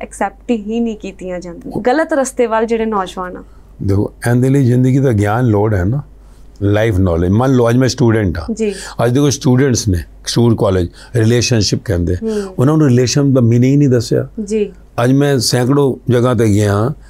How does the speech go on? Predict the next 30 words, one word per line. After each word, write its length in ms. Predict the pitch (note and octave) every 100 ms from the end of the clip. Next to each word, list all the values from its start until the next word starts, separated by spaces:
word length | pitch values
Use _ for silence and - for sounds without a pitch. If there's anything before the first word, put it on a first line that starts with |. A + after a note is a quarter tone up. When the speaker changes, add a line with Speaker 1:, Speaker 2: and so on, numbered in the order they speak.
| -
Speaker 2:
ਤੇ 100 | -
relationship 640 | A#2 A#2 C3+ - D#3 C3 D3+
ਦਾ 160 | B2
meaning 380 | B2+ A#2+ C3 C#3
ਹੀ 60 | D3
ਨਹੀਂ 140 | C#3+
ਆ 120 | B2+
ਰਿਹਾ। 220 | B2 A#2 A2+
Speaker 1:
ਹੂੰ। 220 | A3+ G#3+ G3+ F#3
Speaker 2:
Relation 420 | G#2+ A#2+ C3+ C3+ D3+
ਅਸੀਂ 180 | B2+
ਕਹਿੰਦੇ, 460 | C#3 B2+ C#3+ C#3 C3
"ਇਹ 40 |
ਮੇਰੀ 200 | B2+ C3
ਮਾਂ 300 | A#2+ G#2+ A2
ਹੈ, 100 | A#2+
ਮੇਰਾ 180 | A#2 A2+
ਪਿਓ 360 | G2+ G#2 F#2+ F#2+
ਹੈ, 140 | F#2 G2+
ਇਹ 60 |
ਮੇਰਾ 200 | A2+ A2+
husband 340 | G2 G#2+ A2+ A#2
ਹੈ, 60 |
ਮੇਰੀ 200 | A2 G2+
wife 340 | F2+ F2+ F#2+ G#2+
ਹੈ, 60 |
brother 340 | F#2+ G2+ F#2+ G2
ਹੈ, 40 |
sister," 360 | F#2+ F#2+ - G2+
right? 240 | A2 D#3+